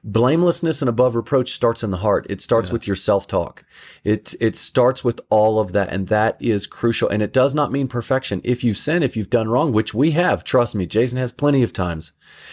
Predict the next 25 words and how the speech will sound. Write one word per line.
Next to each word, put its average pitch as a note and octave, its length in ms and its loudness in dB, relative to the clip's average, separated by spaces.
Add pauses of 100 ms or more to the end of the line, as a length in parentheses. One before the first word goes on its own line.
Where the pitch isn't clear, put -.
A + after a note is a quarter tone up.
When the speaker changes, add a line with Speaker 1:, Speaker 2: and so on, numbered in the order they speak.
(200)
Speaker 1:
we A#2 160 4
go A#2 220 2
to C#3 80 0
the D#3 80 0
Lord, F#2+ 400 0 (180)
we G2+ 140 2
make G2+ 260 2
it A#2+ 100 -2
right A2+ 200 2
with - 140 -6
Christ, E2+ 400 0
and F#2 100 0
then A#2 80 0
we C3+ 120 2
make C3+ 180 0
it C3+ 80 0
right B2+ 180 2
with B2 120 0
others B2 320 2
if A2+ 120 -2
we've A#2 160 0
offended A2+ 380 0
them. F#2 120 -2
And F#2 140 -4
so A2 240 2